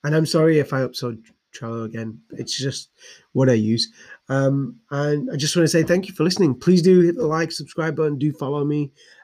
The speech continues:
Uh, I, I, there's gonna be more and more of this stuff seeping out of me at any given point. Um,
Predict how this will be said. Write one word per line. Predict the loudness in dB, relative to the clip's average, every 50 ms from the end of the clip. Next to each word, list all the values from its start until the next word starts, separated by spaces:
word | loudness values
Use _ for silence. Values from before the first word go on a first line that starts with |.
| _ _
Uh, | -4 -4 -2 -2 -2 -2 -4 -4 -6
I, | -6 -6 -6 -6 -6 -6
I, | -6
there's | -2 -2 -2 0 2
gonna | 2 2 4
be | 4 4 2
more | 2 2 2 4 4 4 4 4
and | 2 2
more | 2 2 0 0
of | -2 -4
this | -6 -8
stuff | -10 -10 -12 -12 -12 -12
seeping | -10 -10 -10 -8 -6 -4 -4
out | -2 -4 -4
of | -4 -4
me | -2 -2 -2 -4 -8 _ _ _ _ _
at | -4 -4 -4 -4 -4 -4
any | -2 -2 0 0
given | 0 0 0 -2 -2
point. | -2 -2 -2 0 0 -2 -4 -8 _ _ _ _ _ _ _ _ _
Um, | -6 -4 -2 -2 -2 -2 0 0 0 0 0 0 -2 -6 -10